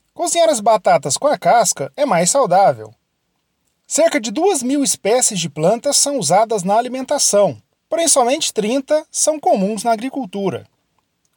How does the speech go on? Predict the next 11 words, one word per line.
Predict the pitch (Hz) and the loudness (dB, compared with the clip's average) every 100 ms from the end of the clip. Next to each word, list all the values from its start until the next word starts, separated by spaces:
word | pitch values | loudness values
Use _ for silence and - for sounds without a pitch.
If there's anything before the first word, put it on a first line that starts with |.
| _ | _
O | 311 | -2
bambu | 349 240 202 294 | 2 4 4 2
pode | - 202 233 | 2 2 0
crescer | - 226 - 233 | 0 0 2 0
até | 226 226 226 | 0 2 2
oitenta | 208 - 285 320 226 | 0 -2 -8 -6 -6
e | 226 | -4
oito | 254 226 | -4 -4
centímetros | - 196 139 247 247 - - | -4 -4 -6 -8 -8 -10 -4
por | 277 240 | 0 0
dia. | 135 165 190 117 | 0 -2 -2 -2